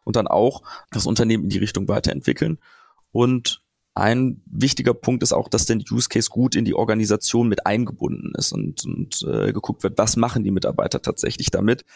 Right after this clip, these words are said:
Und ich habe mir jetzt auch zuletzt genannt, den Punkt, äh, Einbindung in die Organisation. Ich finde aber, ich würde ihn gerne noch mal ein bisschen, äh, stressen, weil aus meiner Sicht ist dieser Priorisierungspunkt wird, wird stärker unterschätzt. Äh, oft wird drauf geguckt, okay, Kosten-Nutzen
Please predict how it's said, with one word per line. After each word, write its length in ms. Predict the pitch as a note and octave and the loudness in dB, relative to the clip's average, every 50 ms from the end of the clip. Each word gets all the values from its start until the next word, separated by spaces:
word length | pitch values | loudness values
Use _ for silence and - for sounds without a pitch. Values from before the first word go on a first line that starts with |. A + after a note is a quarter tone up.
| - - - _ _ _ - | -20 -20 -20 _ _ _ 0
Und 340 | - A2 A2+ A2+ - - _ _ _ _ _ _ _ _ _ _ _ _ - - A#2+ | 2 4 4 4 0 -2 _ _ _ _ _ _ _ _ _ _ _ _ -6 -2 0
ich 140 | B2+ - | 2 2
habe 120 | D3 - D3+ | 4 4 4
mir 60 | C#3 | 4
jetzt 140 | D#3 - - | 4 4 2
auch 140 | - C#3 E3 | 2 2 2
zuletzt 400 | - - A#2+ G#2+ B2 - - - | 2 2 2 2 2 2 0 0
genannt, 380 | - A2+ F#2+ G2+ A#2 B2+ - | 0 2 2 2 2 2 2
den 100 | A2+ A2 G#2+ | 2 2 2
Punkt, 300 | - A2+ B2 C#3+ D#3+ - | 2 2 2 2 2 2
äh, 60 | - | 2
Einbindung 540 | C#2 A2+ G2+ D#2 A2+ A2 A2+ A#2+ A#2+ A#2 G#2 | 4 4 4 2 2 2 2 2 2 2 2
in 80 | - G#2 | 2 2
die 100 | G#2 D2 | 4 4
Organisation. 580 | C#2+ F#2 F#2 F#2 G2+ G2 G2+ - - A#2 A2+ | 4 2 0 0 2 0 0 0 0 0 0
Ich 100 | F#2+ - | 0 0
finde 320 | - - E3 F3 - - D2+ | 0 0 0 0 0 0 0
aber, 220 | D#2 A2+ - - | 2 2 2 0
ich 140 | A2+ - - | 0 0 2
würde 160 | B2 - - | 2 2 2
ihn 140 | B2 A#2+ - _ - _ _ _ _ _ - - | -2 -4 -4 _ -20 _ _ _ _ _ -14 -4
gerne 200 | - G#2+ A2+ C3 | 0 2 2 4
noch 40 | B2 | 4
mal 200 | B2 A2+ A#2+ A#2 | 4 2 2 2
ein 120 | F2 - | 2 2
bisschen, 460 | G#2+ A#2 - - - G#2+ G#2+ G2 - - - | 2 2 2 2 2 0 0 -2 -2 -2 0
äh, 80 | F2+ | 0
stressen, 460 | F#2 - - - A2+ G2+ G2 - F#2+ | 0 2 2 4 4 4 4 2 2
weil 260 | F2+ F#2 G2 F#2+ G#2 G#2+ _ - - - _ - | 2 4 4 4 2 -2 _ -16 -20 -20 _ -2
aus 180 | - F#2+ G2 - | -2 0 2 2
meiner 320 | G#2 G2 A2+ C#3 C#3+ C#3+ | 2 2 2 2 2 0
Sicht 400 | A#2 - A#2+ B2 - - - - | 0 0 0 -2 -2 -4 -6 -2
ist 180 | - - - - | -2 -2 0 0
dieser 200 | A2 B2+ C3+ B2 | 2 2 2 2
Priorisierungspunkt 880 | - - - B2 G#2+ G#2 G#2 G2+ - A2 G#2+ A2 - - - G2+ - - | 0 0 0 0 2 2 0 0 0 0 -2 -2 -4 -4 -6 -4 -2 -2
wird, 300 | F#2+ F#2 - - - - - | -4 -4 -4 -8 -10 -10 -8
wird 100 | - F2 | -6 -4
stärker 400 | - - - F#2 G2+ - - - | -2 0 2 2 0 2 0 -4
unterschätzt. 640 | - - - F#2 F2 - - F2 - - - - - - | -4 -2 -2 -2 0 0 0 0 0 -2 -4 -4 -2 0
Äh, 240 | - F#2 F2 F#2+ F#2+ F#2+ _ _ - - _ _ _ _ | 2 2 4 2 2 0 _ _ -20 -20 _ _ _ _
oft 180 | - A#2 - - | -4 -2 0 2
wird 160 | B2+ A#2 - - - - - | 2 2 2 -2 -14 -12 -6
drauf 280 | - - G#2+ G#2+ - | 0 2 2 2 0
geguckt, 260 | - F#2+ - A#2 G2 | -2 -2 -2 -2 0
okay, 220 | - F2+ - A2+ G#2 | 0 -2 0 -2 0
Kosten-Nutzen 920 | - - A#2 A2+ - - A#2+ B2 B2 - - - B2 A#2+ A#2 A#2 A#2 | 0 0 0 0 0 2 2 2 2 2 0 0 2 0 0 0 -4